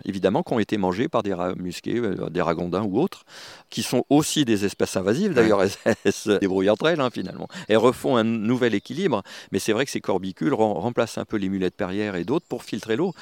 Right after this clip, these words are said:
Speaker 1: parce que tous ces coquillages filtrent l'eau.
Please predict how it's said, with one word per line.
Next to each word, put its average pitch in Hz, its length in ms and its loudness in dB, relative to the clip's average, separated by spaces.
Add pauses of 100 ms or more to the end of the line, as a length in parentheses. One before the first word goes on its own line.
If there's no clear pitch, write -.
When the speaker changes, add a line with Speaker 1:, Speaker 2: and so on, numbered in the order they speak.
(160)
Speaker 1:
parce - 140 -4
que - 80 -4
tous 113 160 -4
ces 98 600 -2 (180)
coquillages 135 480 -2
filtrent 135 300 -4
l'eau. 107 160 4